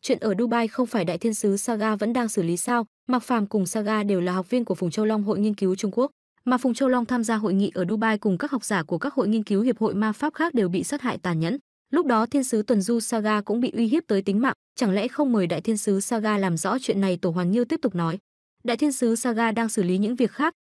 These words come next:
tạm thời không thể ra thánh đình." Rimien nói. "Saga có thể ra tòa hay không thì cũng không quan trọng, nhưng chuyện ở Dubai có thể lý giải, mỗi một người mà Mạc Phàm giết đều là đang bảo vệ thánh thành." Tổ Hoàn Nghiêu nói. "Sao lại là bảo vệ thánh thành? Mạc Phàm giết những người làm hại Saga, chẳng khác nào là bảo vệ thiên sứ Tuần Du,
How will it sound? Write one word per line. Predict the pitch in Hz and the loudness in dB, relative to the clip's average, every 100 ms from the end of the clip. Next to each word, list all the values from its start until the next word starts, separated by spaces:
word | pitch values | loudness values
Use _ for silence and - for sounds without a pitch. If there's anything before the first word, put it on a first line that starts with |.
| _ | _
tạm | 247 208 | -4 0
thời | 247 214 | 0 0
không | - | -2
thể | 269 220 | 0 0
ra | 151 214 | 0 -2
thánh | 196 202 | 0 0
đình." | 233 165 | 2 2
Rimien | 190 208 196 185 | 2 2 2 2
nói. | 170 160 - _ _ _ | 0 -2 -4 _ _ _
"Saga | - 302 277 277 | -4 0 2 2
có | 254 | 0
thể | 233 254 | 0 2
ra | 170 233 | 2 0
tòa | 220 | 0
hay | 196 247 | 0 0
không | - 262 | 0 -2
thì | 240 | 0
cũng | 196 214 | 0 0
không | 226 262 | 0 0
quan | 233 | 0
trọng, | 202 226 - _ - | 0 -4 -6 _ 2
nhưng | 311 | 2
chuyện | - 240 | 2 0
ở | 196 175 | 0 0
Dubai | 214 220 | 0 0
có | 202 196 | -2 -2
thể | 247 | 0
lý | 160 180 | 0 0
giải, | 190 202 | 0 0
mỗi | 170 247 | 0 0
một | 277 | 0
người | 202 190 | 2 0
mà | 180 | 2
Mạc | 175 170 | 0 -2
Phàm | - 180 | -2 -2
giết | 160 302 - _ - | 0 0 -2 _ 0
đều | 240 | 2
là | 233 | 2
đang | 214 269 | 0 0
bảo | 226 | 0
vệ | 160 185 | 0 -2
thánh | - 196 | -2 -2
thành." | 220 175 | -2 0
Tổ | 170 | 0
Hoàn | 170 170 | 0 0
Nghiêu | 180 | 0
nói. | 180 165 175 _ _ _ - | 0 -2 -4 _ _ _ -12
"Sao | - 311 | -2 0
lại | 277 208 | 2 2
là | 180 | 0
bảo | 170 165 | 0 -2
vệ | 156 170 | -2 -2
thánh | 185 190 | -2 -4
thành? | 233 170 - _ _ _ - | -2 -4 -6 _ _ _ -4
Mạc | 254 | -2
Phàm | - 240 | 0 0
giết | 214 339 | 2 0
những | 277 277 | 0 0
người | 240 | 2
làm | 196 180 | 2 0
hại | 196 | -2
Saga, | 185 226 214 220 202 _ - | -4 -4 -2 -2 -4 _ -4
chẳng | 254 196 | -2 0
khác | 311 | -2
nào | 302 214 | -2 0
là | 175 180 | 0 0
bảo | 180 170 | -2 -2
vệ | 190 | -2
thiên | - 226 | -2 -2
sứ | - 196 | -2 0
Tuần | 226 185 | 0 0
Du, | 226 | 0